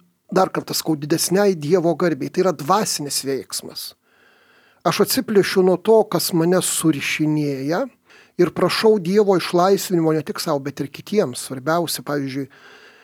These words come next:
pasninkas gali būt paaukotas už vaikus, už vaikų laimę, už vaikų atsivertimą, maža už ką. Tuo tarpu aš matau tendenciją, kaip sakiau, kitą, kada tas vegetarizmas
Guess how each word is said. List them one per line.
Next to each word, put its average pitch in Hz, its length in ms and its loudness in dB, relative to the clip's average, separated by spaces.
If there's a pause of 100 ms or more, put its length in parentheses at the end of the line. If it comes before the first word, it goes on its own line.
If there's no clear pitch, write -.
(300)
pasninkas 175 580 0
gali 151 180 2
būt 151 240 -8
paaukotas 160 800 -2
už 143 160 -8
vaikus, 196 720 -2 (100)
už 147 240 -10
vaikų 180 400 0 (160)
laimę, 165 480 2
už 135 220 -10
vaikų 139 260 -4
atsivertimą, 156 720 -2
maža 147 320 -2
už - 160 -10
ką. 127 160 -10 (520)
Tuo 202 200 4
tarpu 240 560 0 (400)
aš - 240 -2
matau 214 540 4 (160)
tendenciją, 180 580 4
kaip - 220 -4
sakiau, 165 380 0
kitą, - 500 -6
kada 131 260 -2
tas - 300 -2
vegetarizmas 165 1040 -2